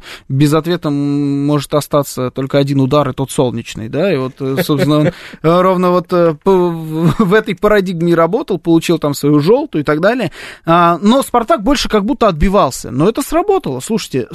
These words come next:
Speaker 1: практически сработало, и вот в самую последнюю секунду, когда поставили тот самый пенальти, такой глупый, такой спорный на самом деле, Жиго подсек вроде как в своей, э, штрафной игрока Легии,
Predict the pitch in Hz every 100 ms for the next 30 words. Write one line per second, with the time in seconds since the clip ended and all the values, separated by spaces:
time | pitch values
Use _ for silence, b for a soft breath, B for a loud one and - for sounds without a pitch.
0 | - 226 240 - 285 190 - - - 160
1 | 214 349 208 135 - 196 202 220 - 381
2 | 285 220 226 208 220 170 175 214 294 339
3 | 208 135 B B - 196 214 233 233 240
4 | 196 170 156 185 - 185 170 208 262 220
5 | - 202 269 196 285 294 - 131 127 -
6 | b b b 190 285 - - 311 277 240
7 | 175 147 143 151 135 139 127 120 135 143
8 | 196 247 247 208 190 180 - 226 165 -
9 | 143 170 139 147 135 - 147 151 139 -
10 | - 147 139 139 - 170 185 151 143 175
11 | 180 190 294 233 208